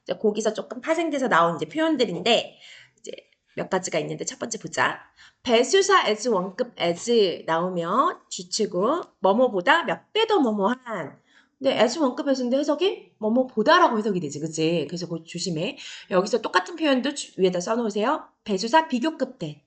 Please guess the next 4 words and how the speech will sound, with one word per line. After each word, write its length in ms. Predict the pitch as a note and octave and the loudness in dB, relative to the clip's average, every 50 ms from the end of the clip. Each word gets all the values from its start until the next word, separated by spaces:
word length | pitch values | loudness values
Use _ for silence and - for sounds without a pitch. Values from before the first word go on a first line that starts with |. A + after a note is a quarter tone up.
| _ _ _ _ _ _ _ _ - - - - _ _ - | _ _ _ _ _ _ _ _ -20 -20 -20 -20 _ _ -12
앞에 220 | - G#3+ - A#3 | -8 -6 -6 -4
배수사가 560 | A#3 - G#3 G3 G#3 - F4 F4 G4 G4 - D4+ | -2 2 2 2 4 4 2 2 2 2 4 2
왔을 300 | B3 A3+ G#3+ - A#3 A#3 | 2 2 0 -2 -4 -2
때는 500 | G#3 G3+ C#4 F4 E4+ G#3 D#3 D#3 - | 0 0 0 0 0 -2 -4 -8 -12